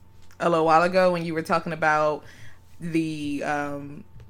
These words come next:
you know, having new friends ab-, about Condola, like, in Issa, Issa's relationship and them having, like, this new friendship and, you know, it's something that Molly sees, uh, or, you know, and sorry,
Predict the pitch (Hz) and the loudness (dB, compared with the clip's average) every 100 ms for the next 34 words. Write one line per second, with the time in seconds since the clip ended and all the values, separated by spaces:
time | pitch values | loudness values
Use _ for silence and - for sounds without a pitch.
0 | - - 214 190 190 190 190 185 190 190 | -14 0 4 4 6 6 6 2 2 2
1 | 180 175 170 156 - 175 170 175 165 165 | 2 0 -4 -8 -2 4 4 2 2 2
2 | 160 160 147 156 151 151 147 160 175 170 | 4 2 2 2 0 -2 -6 -6 -4 -2
3 | 156 139 - - - - 175 170 165 156 | -4 -4 -10 -12 -16 -8 -6 -6 -4 -2
4 | 147 160 160 165 151 151 151 147 175 156 | -2 -2 -2 -2 -2 -4 -4 -2 -2 -2
5 | 151 143 151 160 165 147 - 175 190 175 | -2 -4 -4 -4 -4 -2 0 0 2 4
6 | 165 160 147 143 143 - - - - 175 | 4 2 -2 -6 -8 -14 -18 -14 -2 0
7 | 160 147 160 165 170 151 156 151 147 156 | 2 0 0 0 2 2 2 2 0 0
8 | 160 175 165 160 160 - 170 - 196 175 | -2 -2 0 -2 -4 -6 -6 4 8 10
9 | 165 - 202 185 160 139 - - - - | 8 2 2 4 4 2 -2 -14 -14 -16
10 | - - - 180 185 185 139 - 160 | -16 -10 -2 -2 -2 -4 -4 -4 -8